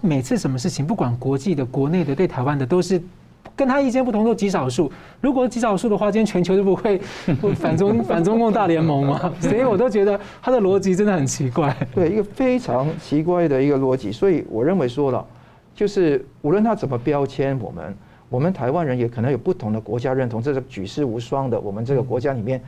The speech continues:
Speaker 2: 有不同的人，有不-，就不同国家认同。但我们现在要注意到三个人的，呃，无论是中华民国派、华独还有台独，一个共同的一个点是什么？是反共。
Speaker 1: 是。
Speaker 2: 如果没有反共，那就是变成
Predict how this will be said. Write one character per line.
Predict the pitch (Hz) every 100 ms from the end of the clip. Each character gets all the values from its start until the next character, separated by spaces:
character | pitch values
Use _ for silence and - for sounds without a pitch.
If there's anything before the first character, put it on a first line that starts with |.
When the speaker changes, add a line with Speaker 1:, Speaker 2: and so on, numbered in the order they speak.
| - -
Speaker 2:
有 | 123
不 | 190
同 | 185 139
的 |
人， | 127 139
有 | 120
不-， | 139
就 | 143
不 | 143 156
同 | 123
国 | 123
家 | 120 127
认 | 120
同。 | 120 101 - - - - -
但 | 277
我 | 180
们 | 120 131
现 | 143 190
在 | 175 156
要 | 143
注 | 139 - 131 151
意 | 131
到 | 143 120
三 | - - 214 214
个 | 127
人 | 120
的， | 127 127 - -
呃， | 123
无 | 123
论 | 160
是 | 165
中 | 214
华 | 190
民 | 156
国 | 139
派、 | 131 143 101 - - -
华 | 139
独 | 160 113 117 -
还 |
有 | 143
台 | - 117
独， | 120 85 - - - -
一 | 208
个 |
共 | 214 220 139
同 | 120
的 | 117
一 |
个 | 123
点 | 123 -
是 | 120
什 | 117
么？ | -
是 | - 160
反 | - -
共。 | 135 - - - -
Speaker 1:
是。 | - 127 -
Speaker 2:
如 |
果 | 247
没 | 220
有 | 226
反 | - 110
共， | 151 151 - - - - -
那 | 151
就 | 147
是 | 131
变 | 135 156
成 | - 117 110